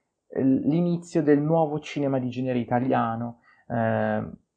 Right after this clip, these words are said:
comunque, insomma, se siete interessati a questo argomento, se al ritorno del cinema di genere, quindi non solo commedie e film drammatici, ma anche altri generi come l'horror, eh, il fantasy, l'action e così via,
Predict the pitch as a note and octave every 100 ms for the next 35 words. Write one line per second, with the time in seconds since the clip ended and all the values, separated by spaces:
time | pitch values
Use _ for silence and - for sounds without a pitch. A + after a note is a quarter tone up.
0 | _ _ - D#3 C#3+ C3 C3 B2+ - E3
1 | - - D#3+ D3 C3+ D3 C#3 D#3+ D3+ B2+
2 | B2+ C3+ C3 D3+ D#3+ C3 B2 A2+ A2+ C3+
3 | B2 G#2+ - B2 A2+ A#2+ C3 B2 A#2+ A#2+
4 | - _ _ A#2+ A#2 A2+ - B2 - A#2+
5 | A#2 A#2 A#2 - A#2+ A2+ A#2+ A#2+ A2+ A#2+
6 | - A#2+ A#2 A#2 A#2 A2+ G#2+ B2+ C3+ A#2
7 | G#2 G#2+ C3 A#2+ A#2+ A2 A2 A2+ _ _
8 | - - G#2 G#2 G#2+ G#2 - B2 C3 B2
9 | C3 A#2+ B2 B2 B2+ B2 - - C3 -
10 | - A#2+ B2 D#3 G#3+ D#3 A#2+ C3